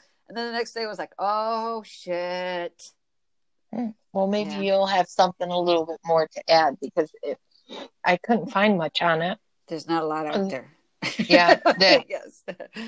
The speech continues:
Speaker 2: in, in August, the police received a call. The dispatcher heard two people arguing, and they took that. This is the cool part about, I always worry about this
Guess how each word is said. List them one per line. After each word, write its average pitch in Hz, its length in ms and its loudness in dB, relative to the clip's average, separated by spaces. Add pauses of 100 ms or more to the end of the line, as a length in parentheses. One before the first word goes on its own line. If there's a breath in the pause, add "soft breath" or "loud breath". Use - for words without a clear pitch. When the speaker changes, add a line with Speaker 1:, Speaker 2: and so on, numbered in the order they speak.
(460 loud breath)
Speaker 2:
in, 208 360 2 (180)
in 208 220 4
August, 208 840 4
the 185 100 -2 (100)
police 214 320 -2
received 196 400 -2
a 170 60 2
call. 165 580 2 (300)
The 180 140 6
dispatcher 226 880 4
heard 202 360 4
two 220 220 -2
people 202 520 0
arguing, 170 840 2 (560)
and 240 160 8
they 269 160 8
took 320 360 4
that. 226 220 6
This 233 220 2
is 220 220 -2
the 196 80 -4
cool 185 240 0
part 165 260 -2
about, 156 480 -2 (260)
I 202 140 4
always 202 360 4
worry 160 260 2
about 180 300 2
this 190 220 0